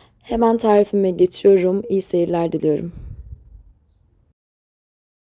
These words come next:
Çok pratik, iki dakikada hazırlayabileceğiniz bu dondurma tarifimi hemen hazırlıyorum.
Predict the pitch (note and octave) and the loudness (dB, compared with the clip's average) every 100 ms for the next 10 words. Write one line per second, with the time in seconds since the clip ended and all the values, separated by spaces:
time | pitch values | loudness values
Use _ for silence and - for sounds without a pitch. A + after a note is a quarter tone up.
0 | _ _ _ _ _ - C4+ C4 A3+ F#3+ | _ _ _ _ _ 2 2 4 2 2
1 | A3 - - G#3+ G#3+ F#3 - G3 G#3 F#3 | -4 -12 -8 0 2 2 0 0 2 0
2 | F3+ F3+ F3 F#3 F#3 F3 E3+ D#3 D3 - | 0 0 0 0 0 0 -2 -2 -4 -2
3 | F3+ F3+ F#3 E3+ D#3 A3 F#3+ E3 - D#3 | -2 -2 0 -2 -2 -2 0 0 -2 -4
4 | A3 G#3 F3+ F#3 G#3 F3 F3+ F3+ F#3 D#3 | 0 0 0 -2 -2 0 2 2 4 4
5 | E3+ B3 | 2 -2